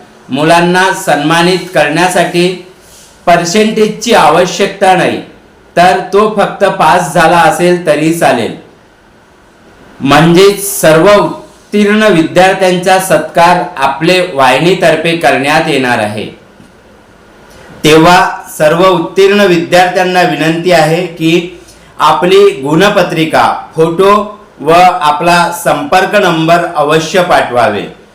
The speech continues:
ऋग्वेद सुवर्ण वार्तातर्फे सर्व उत्तीर्ण विद्यार्थ्यांचे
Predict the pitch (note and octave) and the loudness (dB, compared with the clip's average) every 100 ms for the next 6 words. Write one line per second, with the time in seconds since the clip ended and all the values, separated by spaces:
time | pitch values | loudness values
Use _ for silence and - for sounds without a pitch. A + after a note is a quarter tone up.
0 | _ - B2+ D#3 D#3+ G#3 G3+ - F3 F3 | _ -8 -4 -2 0 0 0 -2 0 2
1 | E3+ F3+ E3 D#3 E3+ F3 F3 D3+ F3 F3 | 2 0 2 0 0 0 0 0 0 0
2 | F3 - - D#3 D#3 E3+ D3+ - - - | 0 -6 0 0 2 0 0 -4 -14 -12
3 | C#3+ C3+ - G3 G3 F#3+ D#3+ C3 D#3 F3 | -10 -6 0 2 2 0 0 -2 0 0
4 | F3 E3+ E3 E3+ F3 | 0 -2 -2 -2 0